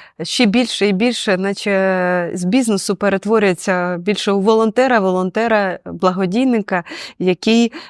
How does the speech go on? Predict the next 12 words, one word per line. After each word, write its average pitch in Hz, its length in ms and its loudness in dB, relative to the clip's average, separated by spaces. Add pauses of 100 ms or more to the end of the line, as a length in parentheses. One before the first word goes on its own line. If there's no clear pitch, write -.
зараз 185 360 2
так, - 340 -4
ем, 175 760 0
багато 180 460 0
працює 190 480 0
на 170 120 0
перемогу. 170 540 -2 (880)
Е, 190 360 0 (140)
розкажіть 339 460 0
вашу 175 240 0
історію. 151 540 -6 (180)
Поділіться 247 680 2